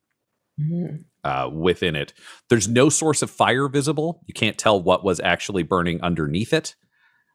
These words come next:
Speaker 2: uh, but it still remains where it had been placed in front of those. That is what you walk into. What would you like to do?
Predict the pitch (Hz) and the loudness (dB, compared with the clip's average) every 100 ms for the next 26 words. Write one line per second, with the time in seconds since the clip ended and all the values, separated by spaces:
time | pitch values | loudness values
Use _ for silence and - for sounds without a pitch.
0 | - - 67 - 98 85 - 92 - - | -12 -8 -8 0 2 2 -4 -2 0 0
1 | 117 107 95 92 90 87 82 78 - 90 | 2 2 2 0 0 0 -2 -4 -8 -2
2 | 87 82 - 78 78 71 80 73 - 80 | 0 0 -2 -6 -6 -4 -4 -4 -6 -10
3 | 76 78 73 71 - 58 60 - _ _ | -6 -6 -4 -8 -8 -10 -10 -14 _ _
4 | _ _ _ _ _ _ _ _ _ _ | _ _ _ _ _ _ _ _ _ _
5 | - 90 117 120 113 110 110 110 98 92 | -12 4 6 6 2 -4 -4 -2 0 0
6 | - 85 80 82 76 73 73 73 80 80 | 0 -6 -6 -6 -4 -6 -10 -2 -2 -2
7 | 76 73 67 60 - - | -4 -4 -6 -8 -12 -18